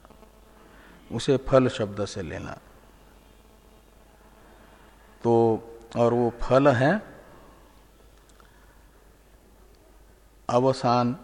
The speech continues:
यानी पर्यवसान, निष्पत्ति। अवसान शब्द से उत्पत्ति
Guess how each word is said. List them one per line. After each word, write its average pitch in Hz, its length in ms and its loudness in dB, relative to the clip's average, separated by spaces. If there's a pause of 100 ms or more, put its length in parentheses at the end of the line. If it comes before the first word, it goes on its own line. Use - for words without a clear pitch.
(960)
यानी 127 260 -2
पर्यवसान, 117 920 -2 (3250)
निष्पत्ति। 113 760 -4 (1400)
अवसान 123 480 -2
शब्द 120 360 -6
से 147 180 -4
उत्पत्ति - 720 -6